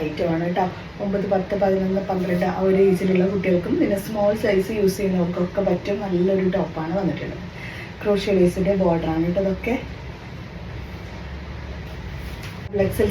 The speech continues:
സൈസസിൽ വന്നിട്ടുള്ള ഒരു ടോപ്പാണ്. നെക്സ്റ്റ് വൺ വന്നിട്ടുള്ളത് ക്രോഷ്യോ ലേസ് തന്നെയാണ്. ഇതിന് രണ്ട് സൈഡിലും കൊടുത്തിട്ടുള്ളത് കേട്ടോ.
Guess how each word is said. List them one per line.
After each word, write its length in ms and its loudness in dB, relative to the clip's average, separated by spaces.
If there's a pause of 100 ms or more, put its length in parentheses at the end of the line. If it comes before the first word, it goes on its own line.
സൈസസിൽ 520 4
വന്നിട്ടുള്ള 380 2
ഒരു 160 2
ടോപ്പാണ്. 340 2 (100)
നെക്സ്റ്റ് 320 -2
വൺ 80 6 (100)
വന്നിട്ടുള്ളത് 400 4 (120)
ക്രോഷ്യോ 340 0
ലേസ് 240 2
തന്നെയാണ്. 340 2 (420)
ഇതിന് 260 4
രണ്ട് 240 6 (100)
സൈഡിലും 420 6
കൊടുത്തിട്ടുള്ളത് 540 -2
കേട്ടോ. 200 -2